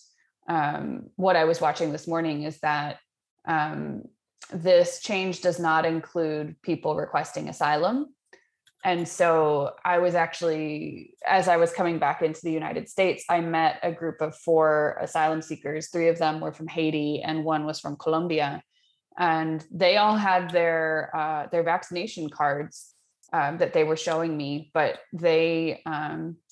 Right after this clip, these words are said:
don't have a way to approach the port of entry and, and request asylum in the United States. That is still,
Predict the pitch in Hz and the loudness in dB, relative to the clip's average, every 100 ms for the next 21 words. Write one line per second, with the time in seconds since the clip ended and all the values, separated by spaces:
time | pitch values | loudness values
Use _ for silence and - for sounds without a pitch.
0 | 170 196 196 202 208 196 185 185 185 180 | 0 2 2 2 0 2 2 2 0 -8
1 | - 185 175 165 165 165 165 160 - _ | -8 -2 0 0 -2 -2 -4 -6 -10 _
2 | _ _ - 175 185 170 - 175 180 165 | _ _ -8 0 2 2 -2 -2 0 0
3 | 160 - 170 156 147 - 160 156 156 160 | -2 -4 -6 -4 -6 -6 -4 -4 -2 -2
4 | 156 - - 170 151 165 160 156 156 156 | -4 -6 -6 -2 -2 -2 -6 -6 -4 -6
5 | 156 - - - - 120 - - 175 156 | -6 -6 -8 -8 -6 -6 -8 -10 -4 -2
6 | 151 - 170 160 160 - 240 147 143 - | -2 -4 -4 -4 -4 0 2 2 -2 -8